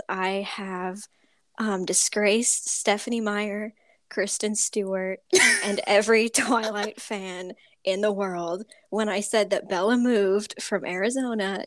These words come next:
Speaker 1: to Seattle. I think we all know, in the words of Victoria <laughs> Justice, that she moved to Forks, Washington, okay? And I'm so sorry. After all the shit I talked about being the biggest Twilight fan in the entire world,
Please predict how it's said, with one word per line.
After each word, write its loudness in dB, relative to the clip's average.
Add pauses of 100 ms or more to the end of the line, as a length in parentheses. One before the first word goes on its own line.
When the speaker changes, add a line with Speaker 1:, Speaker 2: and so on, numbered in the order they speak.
Speaker 1:
to -4
Seattle. -2 (280)
I 0
think 0
we 4
all 4 (120)
know, 4
in -2
the 2
words 0
of 2
Victoria 4
<laughs> -
Justice, -2 (540)
that -6
she -2
moved -2
to 2
Forks, 0
Washington, -6 (120)
okay? -6
And -8
I'm -10
so 0
sorry. -4
After -4
all 0 (300)
the 0
shit 0
I 0
talked -8
about -4
being -4
the -4
biggest -4
Twilight -2
fan -6
in -2
the 2
entire 0
world, -2